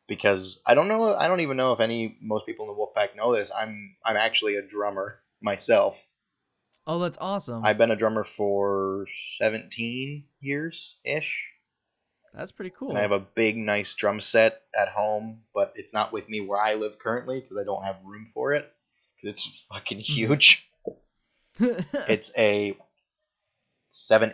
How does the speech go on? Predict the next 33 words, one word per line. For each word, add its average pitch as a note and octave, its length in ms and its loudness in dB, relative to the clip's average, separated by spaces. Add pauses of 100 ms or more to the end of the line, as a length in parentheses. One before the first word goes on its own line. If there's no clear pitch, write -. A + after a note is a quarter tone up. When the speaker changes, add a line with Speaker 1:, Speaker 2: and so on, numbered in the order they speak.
Speaker 1:
it's A2 200 0
an G#2 140 -6
eight A#2+ 220 2
tom A#2 280 2
drum A2 240 2
set G#2+ 220 6
with G2+ 120 -2
a F#2+ 60 -4
bass G#2+ 320 2
drum, G#2 440 0 (460)
a - 40 -14
nice A2 180 4
big G#2+ 220 0
snare, G#2 540 2 (120)
three A#2+ 500 0 (160)
big A#2 320 6
cymbal A2+ 440 0
stands G#2+ 600 -2
with G2 100 -12 (140)
weights A2 360 0
on A2+ 240 2
them A2+ 200 -6
so G2+ 140 -8
that G2 120 -6
they G#2 100 -4
don't G#2+ 300 -4
move G#2+ 360 -6
when B2+ 100 -8
Speaker 2:
Mm-hmm. A2+ 60 -10
Speaker 1:
you G2+ 60 -14
hit G2+ 140 -12
the G#2 100 -20
cymbals. A2 580 -6